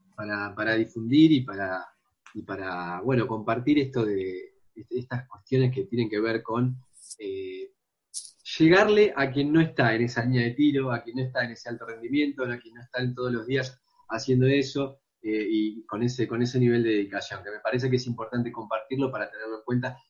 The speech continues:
a la hora de ver a un, a una deportista o a un deportista y disfrutarlo, sobre todo, en lugar de exigirles, de exigirles únicamente ese éxito,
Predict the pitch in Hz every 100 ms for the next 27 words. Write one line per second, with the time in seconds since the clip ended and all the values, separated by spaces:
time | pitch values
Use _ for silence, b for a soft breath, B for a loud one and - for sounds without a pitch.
0 | - 127 151 190 156 151 175 135 127 135
1 | 143 139 131 135 139 131 127 123 151 -
2 | 117 123 120 - - 131 - - b b
3 | 123 127 123 135 214 131 101 - 98 104
4 | 123 123 107 117 117 113 - - - 113
5 | 107 101 98 _ - - 117 123 120 -
6 | 196 170 127 117 120 120 117 - 107 -
7 | 104 101 98 - _